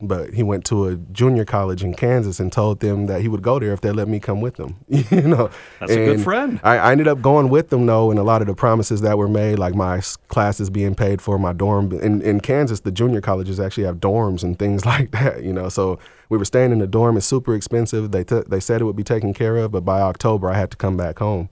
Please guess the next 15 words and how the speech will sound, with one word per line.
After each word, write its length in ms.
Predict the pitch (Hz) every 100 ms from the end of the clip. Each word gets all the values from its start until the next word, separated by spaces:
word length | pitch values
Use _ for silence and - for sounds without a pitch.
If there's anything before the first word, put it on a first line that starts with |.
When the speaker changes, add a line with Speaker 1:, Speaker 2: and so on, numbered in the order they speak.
| -
Speaker 2:
Ah. 240 | 82 80 - -
Speaker 1:
You 120 | 95
know, 200 | 95 90
it 120 | 87
didn't 240 | 92 101 98
work 260 | 95 90
out. 260 | 107 101 92
My 120 | 98
stuff 300 | 92 101 95
was 120 | 95
not 220 | 101 101 -
taken 320 | 98 92 92
care 260 | 101 92
of, 320 | 92 92 95 87
and 380 | 90 90 87